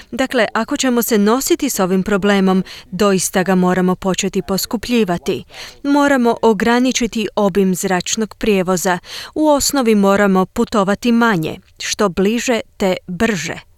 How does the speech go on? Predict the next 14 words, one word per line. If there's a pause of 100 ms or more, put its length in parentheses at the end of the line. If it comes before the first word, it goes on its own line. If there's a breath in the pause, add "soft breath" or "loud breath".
(340 loud breath)
Moramo
naučiti
kako
usporiti
svoj
način
života, (360 loud breath)
uključujući
i
naše
praznike, (340 loud breath)
istaknuo
je (120)
Asher.